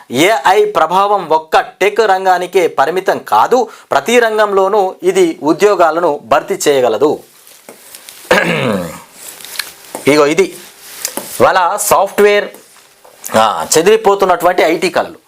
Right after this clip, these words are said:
సాఫ్ట్‌వేర్ అనేది ఒక, ఒకప్పుడు రెండు దశాబ్దాల కిందట సాఫ్ట్‌వేర్, గత రెండు దశాబ్దాల కిందట సాఫ్ట్‌వేర్ అంటే అద్భుతంగా ఉండేది.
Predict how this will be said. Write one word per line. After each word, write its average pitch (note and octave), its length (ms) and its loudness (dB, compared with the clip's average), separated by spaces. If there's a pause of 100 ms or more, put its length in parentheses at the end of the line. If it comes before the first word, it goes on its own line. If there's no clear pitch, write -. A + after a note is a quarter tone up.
(640)
సాఫ్ట్‌వేర్ G#3+ 600 2
అనేది G3+ 220 2
ఒక, F3+ 360 2 (140)
ఒకప్పుడు E3 480 0 (380)
రెండు F#3 280 0
దశాబ్దాల F#3 540 2
కిందట E3+ 580 -2 (380)
సాఫ్ట్‌వేర్, F3 800 0
గత D3+ 140 2
రెండు G3 340 0
దశాబ్దాల F3 520 2
కిందట G3+ 520 0 (600)
సాఫ్ట్‌వేర్ G3 580 2
అంటే F#3 400 0
అద్భుతంగా F#3 560 0
ఉండేది. F#2 300 -10